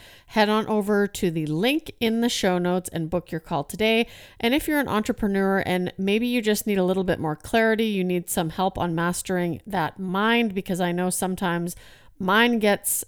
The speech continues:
into all sorts of out of control <laughs> feelings, uh, you can book a business audit session as well. Both these calls are absolutely free, so head on over to the show notes and book your call today.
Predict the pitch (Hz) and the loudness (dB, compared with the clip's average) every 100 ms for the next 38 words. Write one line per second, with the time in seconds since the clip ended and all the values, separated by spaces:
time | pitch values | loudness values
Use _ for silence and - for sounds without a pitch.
0 | - 202 185 185 - 202 185 175 196 214 | -6 -2 -2 -2 -4 0 0 2 2 2
1 | - - 233 262 - 185 - 175 175 - | 0 2 2 2 0 -2 -2 -4 -2 -4
2 | 170 - 170 160 - 185 - 233 214 185 | -6 -2 -2 -2 0 0 4 2 4 -2
3 | - - - - - 196 190 190 196 202 | -4 -14 -18 -18 -4 2 4 4 2 0
4 | 180 208 - - 185 175 165 190 202 202 | 0 0 0 -2 0 2 0 0 0 0
5 | 196 190 - - 180 175 175 - - - | 0 0 -2 -6 -2 0 0 -4 -12 -6
6 | - 170 180 165 165 165 147 214 190 214 | -2 -2 -2 -4 -4 -2 -4 -4 0 2
7 | 247 - 202 196 196 - 160 170 165 226 | 2 -2 -4 -4 -4 0 0 0 0 2
8 | 262 - 277 269 - 170 165 - 175 - | 2 0 -2 -2 -2 -2 -2 -2 -4 0
9 | 208 214 180 190 185 - 196 - - 240 | 0 0 -2 -4 -4 -6 -8 -6 -2 0
10 | 233 233 226 - - - - - - 202 | 2 0 0 -6 -10 -20 -20 -8 -2 0
11 | 196 202 202 208 - - 202 196 - 156 | -2 -4 -2 -2 -4 -8 -6 -4 -2 0
12 | 156 165 - - 262 381 156 | 0 -2 -4 0 2 2 0